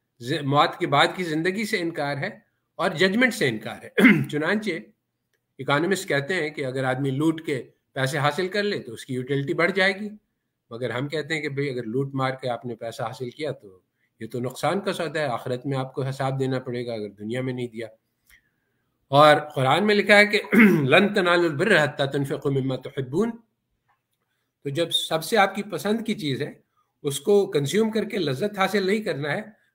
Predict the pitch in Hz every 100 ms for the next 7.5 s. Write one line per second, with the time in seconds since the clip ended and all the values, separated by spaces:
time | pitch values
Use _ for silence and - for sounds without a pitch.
0 | - 165 185 202 190 220 202 196 202 208
1 | 202 208 214 208 202 208 - 151 139 196
2 | 247 180 127 190 - 160 - 247 - 165
3 | 131 107 95 - _ _ _ _ _ _
4 | _ _ 240 254 - - - 254 254 220
5 | 208 - 147 131 151 160 170 208 202 -
6 | _ _ _ _ 135 151 202 214 214 147
7 | 156 202 220 214